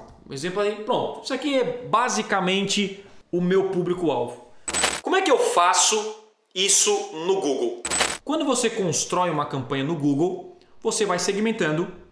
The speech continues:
todas essas segmentações. Ou seja, você vai unir essas segmentações pra alcançar o público comprador. E eu vou dar um exemplo aqui com, pra vocês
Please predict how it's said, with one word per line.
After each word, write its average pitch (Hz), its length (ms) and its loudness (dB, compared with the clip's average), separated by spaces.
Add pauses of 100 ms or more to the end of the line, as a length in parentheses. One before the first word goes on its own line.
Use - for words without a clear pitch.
(260)
todas 240 960 0 (100)
essas 175 500 -2 (220)
segmentações. 147 1080 -6 (260)
Ou 180 120 2
seja, 123 520 0 (280)
você 165 300 0
vai 160 360 0 (200)
unir 233 880 0 (180)
essas 202 760 -2
segmentações 208 1400 -2 (340)
pra 165 120 0
alcançar 165 1080 -2
o 160 60 -4
público 240 500 0
comprador. 147 500 0 (460)
E 165 60 -4
eu 208 60 2
vou 254 100 0
dar 269 100 2
um 254 60 2
exemplo 220 240 2
aqui 202 160 -2
com, 202 160 -2
pra - 320 -4
vocês 135 680 -2